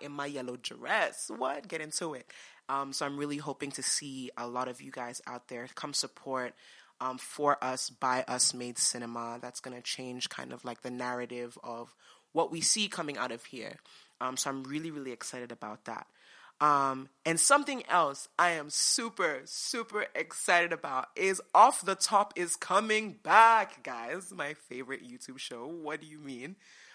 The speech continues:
Off the Top will be coming back on the twenty-ninth of September. I cannot wait. They've even gone through a little bit of a rebrand, get into it. Everybody looking cute in their purple, which is my favorite color.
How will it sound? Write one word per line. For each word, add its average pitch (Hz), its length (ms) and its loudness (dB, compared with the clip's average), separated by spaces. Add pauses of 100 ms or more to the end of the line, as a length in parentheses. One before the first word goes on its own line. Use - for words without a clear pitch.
(200)
Off 180 160 6
the 190 100 0
Top 180 180 2
will 165 80 -12
be 156 80 -8
coming 156 320 -4
back 139 300 2
on 139 100 -8
the 135 80 -10
twenty-ninth 160 760 -4
of 127 100 -8
September. 127 800 -4
I 143 120 0
cannot 131 520 -6
wait. 123 280 -6
They've 135 180 -6
even 131 220 -8
gone 127 320 -8 (200)
through 139 200 -4
a - 20 -2
little 131 220 -6
bit 131 120 -6
of 123 140 -6
a 127 60 -6
rebrand, 123 680 -12
get 127 120 -14
into 123 400 -8
it. 120 140 -12
Everybody 123 360 -14
looking 135 380 -14
cute 147 320 -14
in 139 160 -10
their 147 160 -6
purple, 156 640 -6 (460)
which 131 220 -10
is 127 120 -4
my 139 180 -10
favorite 165 460 -14
color. 139 440 -14